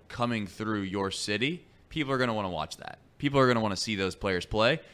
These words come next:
So even if you don't have a superstar or your team isn't what I would call, you know, great, I think it could support it. If,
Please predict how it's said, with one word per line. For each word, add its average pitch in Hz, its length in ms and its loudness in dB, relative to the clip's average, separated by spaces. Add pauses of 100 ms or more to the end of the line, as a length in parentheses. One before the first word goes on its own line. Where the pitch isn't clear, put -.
(140)
So 151 120 0
even 208 260 6
if 175 220 2
you 127 240 0
don't 170 180 4
have 160 180 6
a 165 40 0
superstar 160 680 4
or 117 140 2
your 120 240 2
team 139 320 -2
isn't 120 400 -2
what 117 140 0
I 113 80 4
would 110 160 0
call, 113 460 0
you 90 100 -8
know, 85 220 -10 (420)
great, 110 540 0 (420)
I - 80 -4
think 123 220 0
it 117 80 0
could 107 160 -4
support 82 340 -8
it. - 160 -20 (140)
If, 135 260 6